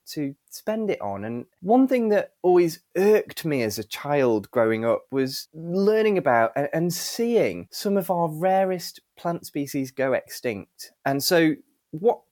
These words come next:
I decided to do with that two thousand pounds in twenty seventeen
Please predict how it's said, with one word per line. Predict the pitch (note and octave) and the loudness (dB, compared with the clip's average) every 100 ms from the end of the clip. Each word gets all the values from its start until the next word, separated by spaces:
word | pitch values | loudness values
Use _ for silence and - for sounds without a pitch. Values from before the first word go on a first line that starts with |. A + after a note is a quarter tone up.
| - | -4
I | D#3+ | -2
decided | D3 D3+ - A3 A3+ G#3 | -2 -4 -4 0 0 0
to | - | -2
do | C#3+ A#2+ | -4 -2
with | G#2+ | -2
that | G2+ - | -4 -6
two | - D#3 | -8 -4
thousand | D3+ B2+ A#2 A2+ | 0 0 -2 -8
pounds | - G#2+ G2 F#2+ | -8 -4 -4 -6
in | G2 F#2+ | -10 -12
twenty | - D#3 C#3 | -4 -4 -2
seventeen | C#3+ A#2 - D#3 B2 C#4+ | -4 -4 -2 0 2 0